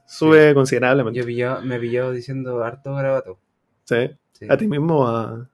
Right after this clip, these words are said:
Speaker 2: No, a
Speaker 1: dirigido
Speaker 2: las
Speaker 1: a
Speaker 2: otras personas.
Speaker 1: Ah, ya.
Speaker 2: Sí. No, no me odio tanto ahora. Me
Speaker 1: Ya.
Speaker 2: odio más cuando no odio a la otra
Speaker 1: <laughs>
Speaker 2: persona. Como que tengo un nivel.
Speaker 1: Ya.
Speaker 2: Entonces, ahora estoy como un ochenta por ciento odiando a la gente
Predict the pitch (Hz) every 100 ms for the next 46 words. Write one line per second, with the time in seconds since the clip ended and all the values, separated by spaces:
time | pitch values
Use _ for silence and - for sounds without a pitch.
0 | _ 123 131 143 127 135 117 131 135 -
1 | - 85 139 127 104 - - - - _
2 | - 135 139 139 135 131 143 160 156 170
3 | 151 123 95 - _ - 147 139 165 165
4 | 165 - 160 160 156 160 175 185 180 180
5 | 170 151 143 - 202 165 143 151 165 165
6 | 151 143 - - - 139 117 131 - _
7 | _ - 131 135 143 139 135 131 160 156
8 | 175 160 175 170 160 160 165 170 147 180
9 | _ 233